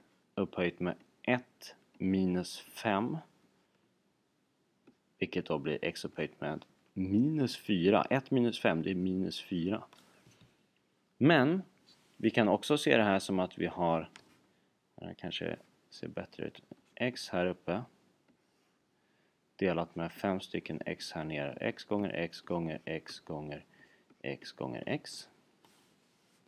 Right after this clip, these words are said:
Korta bort den. Så där kommer ihåg att vi har en etta här istället då. Eh, och då har vi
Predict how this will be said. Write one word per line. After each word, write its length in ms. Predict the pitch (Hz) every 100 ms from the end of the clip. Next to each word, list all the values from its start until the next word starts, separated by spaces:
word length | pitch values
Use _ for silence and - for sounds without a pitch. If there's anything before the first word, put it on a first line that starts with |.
| _ - - - - -
Korta 260 | - 90
bort 260 | 90 104 -
den. 220 | 80 98 - _ _ _ _ _ - _ _ _ _ _ _ _ _ _ _ _ _ - - _ - _ _ _ _ _ _ - _ _ _
Så 180 | - 80
där 380 | 76 78 78 - _
kommer 220 | - 82 78
ihåg 180 | 76
att 140 | 71 -
vi 60 |
har 200 | - 139
en 80 | - -
etta 340 | - _ 87
här 180 | 87 87
istället 380 | 82 87 85 -
då. 200 | 92 120 _ _ _ _ _ _ - - - -
Eh, 400 | - 78 76 78 82 _ _ _ _ _ _ _ _ _ _ -
och 140 | 104
då 80 | 104
har 320 | 107 151 135
vi 300 | 113 110 107